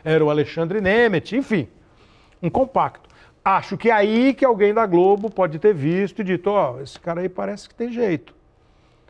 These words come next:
Mas eu não fui pra Globo pra ser narrador. A narração na Globo começa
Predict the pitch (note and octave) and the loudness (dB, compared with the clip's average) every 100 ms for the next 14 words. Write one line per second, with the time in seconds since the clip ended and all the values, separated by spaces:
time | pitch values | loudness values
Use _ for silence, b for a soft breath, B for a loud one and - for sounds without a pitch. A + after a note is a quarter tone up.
0 | _ - C3 G3 C#4+ D4 E4 G#3+ F3 E3+ | _ -6 -2 -2 -2 -2 0 0 0 -2
1 | C#3 - B2 A2+ G#2 G2+ F2+ _ b b | -6 -6 -4 -4 -6 -8 -10 _ b b
2 | b b _ _ _ _ - C3 D3 E3+ | b b _ _ _ _ -6 -2 0 0
3 | D#3+ - A3 G#3+ C3+ G3 C4 F#3 G3 D#3+ | -2 -2 0 0 2 2 2 0 -2 0
4 | F3 G3+ B3+ | -2 -2 -6